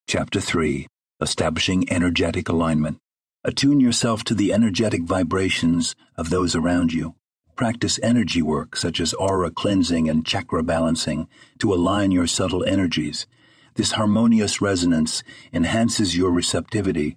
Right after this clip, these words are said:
to telepathic signals. Chapter four. Building trust and intention.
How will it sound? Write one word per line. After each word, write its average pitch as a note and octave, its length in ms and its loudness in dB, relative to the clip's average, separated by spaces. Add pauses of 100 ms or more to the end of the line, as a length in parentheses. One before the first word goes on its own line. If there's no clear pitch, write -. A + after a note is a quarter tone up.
(280)
to - 80 -2
telepathic E2+ 680 -2
signals. - 640 -4 (440)
Chapter G2+ 320 -2
four. E2 520 -2 (400)
Building A#2+ 340 2
trust - 420 -2
and F#2 120 2
intention. E2 600 -2